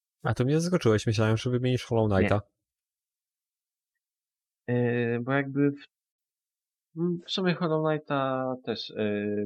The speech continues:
Speaker 2: e, mogłem pod tego podpiąć, bo po prostu w tych produkcjach czuć moc-, może nie, Hollow Knight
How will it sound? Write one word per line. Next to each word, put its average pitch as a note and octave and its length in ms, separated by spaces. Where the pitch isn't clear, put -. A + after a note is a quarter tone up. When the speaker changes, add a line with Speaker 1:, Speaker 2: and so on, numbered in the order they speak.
Speaker 2:
e, A#2 160
mogłem A2 420
pod - 180
tego A2+ 240
podpiąć, G#2 520
bo A#2 120
po - 80
prostu C#3 380
w - 60
tych E3 220
produkcjach D#3 680
czuć E3 400
moc-, D3 540
może D3 220
nie, G#2+ 340
Hollow D3 340
Knight D3 260